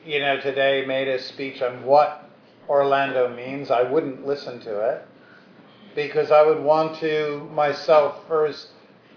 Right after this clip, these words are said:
go through the grappling and the talking about it and the not knowing.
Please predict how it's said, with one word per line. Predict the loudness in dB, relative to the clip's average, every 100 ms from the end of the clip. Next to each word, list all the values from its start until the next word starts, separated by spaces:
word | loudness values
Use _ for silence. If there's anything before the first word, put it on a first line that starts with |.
| -20 -2
go | 6 6 6 -2
through | -8 -8
the | -6
grappling | 2 4 4 2 -4 -4 -4 -6
and | -8 -8
the |
talking | 0 6 6 4 -10 -6
about | 0 2 2 0
it | -2
and | -4 -8
the | -8
not | -2 -2 -4
knowing. | -6 -6 -6